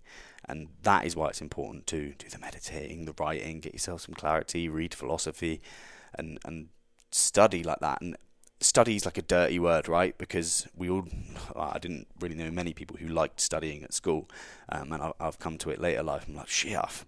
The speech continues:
been wasting some time." But it's super, super important that you, you take control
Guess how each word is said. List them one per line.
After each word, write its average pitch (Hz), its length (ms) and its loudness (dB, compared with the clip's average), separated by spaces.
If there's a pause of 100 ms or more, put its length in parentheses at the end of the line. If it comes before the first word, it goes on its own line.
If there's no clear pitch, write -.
been 82 160 -4
wasting 80 380 -6
some 78 160 -6
time." 87 360 -4 (720)
But - 260 6 (380)
it's 95 160 0
super, 123 260 2
super 117 280 0
important 92 500 0
that - 100 -8
you, 85 280 -8 (140)
you 87 340 -6
take - 580 0 (360)
control 82 920 0